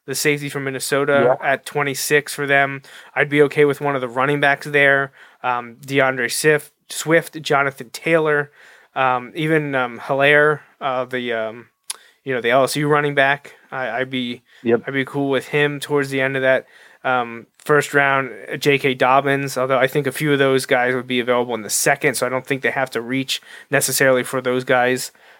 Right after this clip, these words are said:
Speaker 1: Um, so, uh, I don't know. We'll
Speaker 2: Right,
Speaker 1: find
Speaker 2: here
Speaker 1: out.
Speaker 2: we go with Goodell.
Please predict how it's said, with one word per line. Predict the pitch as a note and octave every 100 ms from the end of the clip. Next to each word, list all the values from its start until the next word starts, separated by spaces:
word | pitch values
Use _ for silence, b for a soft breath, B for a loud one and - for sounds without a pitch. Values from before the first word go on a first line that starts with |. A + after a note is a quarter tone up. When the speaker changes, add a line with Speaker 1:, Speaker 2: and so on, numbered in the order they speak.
| b
Speaker 1:
Um, | A2+ A2+ A2 A2 G#2+ _ _ _ _ _ - -
so, | - B2+ A#2+ A#2+
uh, | A#2+ A#2+ A#2+ _ _ b b b b
I | C3
don't | F3
know. | D#3
We'll | B2+
Speaker 2:
Right, |
Speaker 1:
find | C#3 D3+
Speaker 2:
here | F3
Speaker 1:
out. | -
Speaker 2:
we | A2
go | A#2
with | A#2 - _
Goodell. | A2+ B2+ A2+